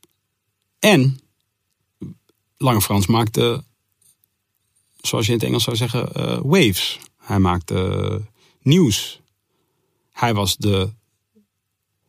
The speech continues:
talk of the day. Hij wa-, hij, bij, je, je sprak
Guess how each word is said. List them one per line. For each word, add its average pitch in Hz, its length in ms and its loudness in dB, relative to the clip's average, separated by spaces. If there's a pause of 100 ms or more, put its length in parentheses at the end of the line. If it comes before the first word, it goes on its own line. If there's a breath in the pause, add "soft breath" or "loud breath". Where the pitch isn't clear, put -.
(340)
talk 123 320 2
of 123 200 0
the 117 420 2
day. 139 580 2
Hij 98 180 -2
wa-, 95 140 -2
hij, 98 200 -8
bij, 101 260 -2
je, 107 400 -6 (280)
je 120 180 -4
sprak - 440 -4